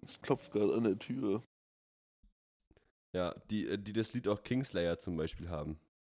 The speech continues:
Speaker 2: Ne, die haben auch jetzt vor kurzem ein neues, äh, neues Album rausgebracht. Die meine ich.
Speaker 1: Kingslayer?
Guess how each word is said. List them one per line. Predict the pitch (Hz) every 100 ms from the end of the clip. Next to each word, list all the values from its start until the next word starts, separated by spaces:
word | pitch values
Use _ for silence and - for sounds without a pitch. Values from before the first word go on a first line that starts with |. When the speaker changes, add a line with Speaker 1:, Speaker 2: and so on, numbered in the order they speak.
| _
Speaker 2:
Ne, | 107 120
die | 104
haben | 87 90
auch | 98
jetzt | -
vor | -
kurzem | 107 - 98
ein | 90
neues, | 87 87 - -
äh, | 82 80 78 - - _ _ _ _ 90
neues | 90 87 - - -
Album | 98 110 90
rausgebracht. | 76 80 - - 90 - - _ _ _
Die | 92
meine | 90 80 80
ich. | 78 - _ _ _ _ _ _ _ _ -
Speaker 1:
Kingslayer? | - 123 - - 95 101 110 131